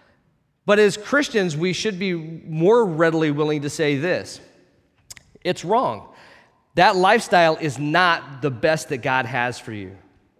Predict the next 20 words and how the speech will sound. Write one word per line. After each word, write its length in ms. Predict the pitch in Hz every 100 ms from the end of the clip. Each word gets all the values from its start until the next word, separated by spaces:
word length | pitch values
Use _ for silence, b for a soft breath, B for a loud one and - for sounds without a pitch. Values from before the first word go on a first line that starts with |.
| _ _ _ _
That 200 | - 156
lifestyle 680 | 151 147 160 - 151 131 127
will 160 | 120 120
not 260 | 127 131
lead 300 | 131 127 120
you 100 | 113
to 140 | 110 117
life. 340 | 104 98 98 _ _ _ _ _ _ _ _ _ _ _
But 140 | 170 156
then 120 | 175
we 140 | 170
all 240 | 156 170 160
have 240 | 160 139
to 120 | 139
admit 380 | 120 120 139 117
that 100 | 123
we're 160 | 120 127
all 200 | 139 139
broken 440 | 139 143 143 113
sexually. 600 | - 143 - 101 90 90